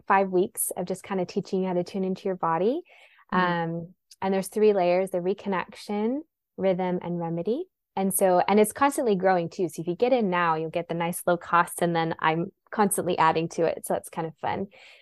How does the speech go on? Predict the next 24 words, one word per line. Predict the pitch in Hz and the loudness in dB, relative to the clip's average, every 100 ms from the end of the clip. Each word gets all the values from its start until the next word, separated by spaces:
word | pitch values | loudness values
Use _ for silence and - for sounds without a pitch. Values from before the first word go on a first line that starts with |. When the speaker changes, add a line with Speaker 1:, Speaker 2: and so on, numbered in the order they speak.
| _ - | _ 0
Speaker 1:
And | 214 | 4
then | 226 | 4
if | 226 226 | 4 4
you | 233 | 2
want | 220 226 254 | 4 4 4
me | 220 208 202 - | 2 0 0 -4
to | 185 175 165 - | 0 2 2 0
work | 170 170 170 170 | -2 2 2 2
one-on-one | 170 160 156 156 151 | -4 -4 -4 -4 -4
with | 156 - | -6 -6
you, | 156 | -4
if | 170 | -2
you | 165 | -2
wanna | 160 160 | -2 -2
get | 160 160 | -2 -2
in | 156 151 | -4 -4
deep | 156 151 165 | -4 -4 -4
and | 160 | -6
you | |
wanna | 160 165 151 - | -4 -6 -8 -8
fully | - 165 165 160 | -4 -2 0 -2
reset | 160 - - - | -4 -6 -8 -8
your | 156 | -8
body, | 156 151 165 190 | -4 -4 -2 -2